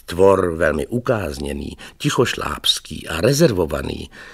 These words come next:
jenž nevyráží ze sebe výkřiky radosti, když spatří svého pána, nekouše ho do rukou, neobjímá ho, neskáče po něm a vůbec neprojevuje neskrotné nadšení a frenetickou radost,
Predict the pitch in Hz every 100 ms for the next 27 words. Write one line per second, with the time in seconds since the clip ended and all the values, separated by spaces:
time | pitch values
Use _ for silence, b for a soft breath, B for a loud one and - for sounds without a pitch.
0 | B B B B 113 104 156 208 135 98
1 | 82 92 95 - 87 80 113 - 120 -
2 | 85 90 95 - 104 95 - 87 - 95
3 | - 82 73 - 85 85 80 76 B 139
4 | 156 196 139 117 107 85 98 95 - 85
5 | 87 165 202 131 101 82 76 67 67 69
6 | - B B - 110 - 131 - 120 123
7 | 123 113 156 233 127 - B B 131 170
8 | 202 160 117 107 98 120 - 120 117 92
9 | 110 - 120 113 113 107 B B - 92
10 | 92 - 90 120 117 113 - 101 92 92
11 | 104 -